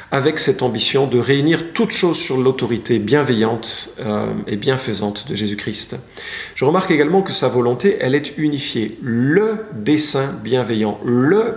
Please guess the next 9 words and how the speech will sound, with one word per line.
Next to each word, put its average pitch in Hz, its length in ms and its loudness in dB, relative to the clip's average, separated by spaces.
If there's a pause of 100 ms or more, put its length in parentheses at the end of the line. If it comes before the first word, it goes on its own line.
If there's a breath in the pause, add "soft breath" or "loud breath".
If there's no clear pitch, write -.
projet 127 600 0
bienveillant. 107 520 -2 (400 loud breath)
Dieu 143 160 2
a 135 140 -2 (180)
un 202 180 4
projet 117 600 -2 (140)
et 156 360 2
il 135 180 0
l'accomplira. 110 720 -2